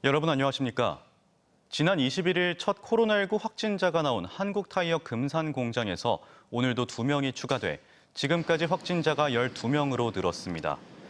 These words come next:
금산군 보건소는 공장 안에 선별 진료소를 설치하고 오늘 오백 명 등 다음 주까지 전체 삼천 명을 검사할 계획이며 확진자가 계속 나올 경우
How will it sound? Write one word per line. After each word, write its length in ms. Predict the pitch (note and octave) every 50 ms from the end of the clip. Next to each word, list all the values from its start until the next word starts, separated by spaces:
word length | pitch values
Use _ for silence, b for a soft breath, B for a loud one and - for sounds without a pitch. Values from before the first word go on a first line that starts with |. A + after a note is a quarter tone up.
| B B B B B B B B -
금산군 520 | - D3 D#3 D#3+ F#3 F3+ E3+ E3+ F3 E3+
보건소는 680 | - D3+ C3+ D3+ D#3+ D3 - C#3+ D#3 E3+ C#3+ F#2 D#2+ D#2
공장 400 | - A#2+ C3 C#3+ C3+ E3 D#3+ D#3
안에 160 | D3+ F3 F#3+
선별 420 | - - G#3+ G#3 G3+ G#3 G3+ F#3+
진료소를 540 | - - D3 D3 D#3+ D#3 D3+ D3+ C#3+ D3+ D3
설치하고 680 | - - C#3 C3+ - - - C3+ A#2 F#2+ F#2+ D#2+ C#2 - B B B B B B B B
오늘 280 | A2 A2+ C3 C3+ C3+ -
오백 300 | A2 A#2 A#2 D#3+ E3 D#3+
명 240 | D#3 D3+ D3+ D3
등 180 | C3+ D3 D3 D3
다음 340 | - - A2+ A#2+ C3 C#3+ C3+
주까지 600 | - C3 B2 - - A#2 G2+ G#2+ C3+ B2 E2+ D2+
전체 340 | - - G#2+ A2 G#2 - A#2+
삼천 440 | - - F3+ F#3+ F#3+ - - G3+ F#3+
명을 260 | F3+ E3+ D#3 E3+ E3+
검사할 560 | - - A#2 A#2 B2 - C#3+ B2+ B2 B2 A2+
계획이며 600 | - - G#2+ G#2 A2 G2 F#2 G2 F2+ D#2 C#2+ C#2 - B B B B B B B B B - -
확진자가 600 | - F#3 - - F#3 F#3 E3+ F3 E3+ D3+ E3 D#3+ D3+
계속 260 | - A#2+ A#2 - D#3 D3+
나올 240 | C3 A#2 A#2 C3 B2+
경우 400 | - - A#2+ A#2 B2+ G#2 D2+